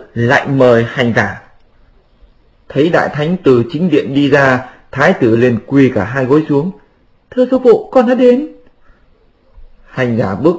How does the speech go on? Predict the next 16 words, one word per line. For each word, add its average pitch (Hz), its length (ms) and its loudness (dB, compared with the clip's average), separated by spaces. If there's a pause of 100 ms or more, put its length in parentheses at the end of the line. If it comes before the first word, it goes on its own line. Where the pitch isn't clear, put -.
tới 160 200 4
đỡ 135 280 4
dậy 160 140 4
nói, 127 240 0 (840)
Xin 165 180 -2
hãy 180 120 2
đứng 185 200 2
lên, 185 320 4 (400)
ngài 135 420 0
về 143 240 2
trong 165 240 -4
thành 143 240 -2
đã 170 80 0
hỏi 139 300 -2
ai 175 240 -2
chưa? 196 260 2